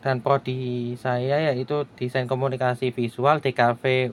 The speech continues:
Umaha, Universitas Mahariba Simlatip, Sidoarjo, Jatim, Jawa Timur. Kalau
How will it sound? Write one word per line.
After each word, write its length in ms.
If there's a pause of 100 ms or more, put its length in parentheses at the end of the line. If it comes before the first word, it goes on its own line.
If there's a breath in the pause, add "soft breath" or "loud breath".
Umaha, 800 (320)
Universitas 400
Mahariba 560
Simlatip, 560
Sidoarjo, 720
Jatim, 720 (960)
Jawa 240
Timur. 560 (3000)
Kalau 240